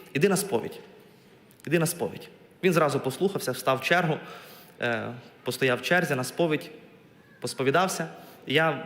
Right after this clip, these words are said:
став збоку, молився за інших людей, дивлюся за ним. Проходить хвилина часу. Він вернувся від цих братів, він став, підняв високо руки, я дивлюся, молиться на мовах.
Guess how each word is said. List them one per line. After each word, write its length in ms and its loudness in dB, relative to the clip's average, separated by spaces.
став 260 2
збоку, 280 0
молився 280 2
за 120 2
інших 280 0
людей, 220 2
дивлюся 360 0
за 140 2
ним. 260 2
Проходить 520 0
хвилина 440 2
часу. 400 -2
Він 80 0
вернувся 380 0
від 120 -6
цих 120 -4
братів, 360 -2
він 80 -4
став, 380 0
підняв 300 2
високо 400 2
руки, 320 0
я 100 2
дивлюся, 460 0
молиться 320 0
на 60 -4
мовах. 360 -6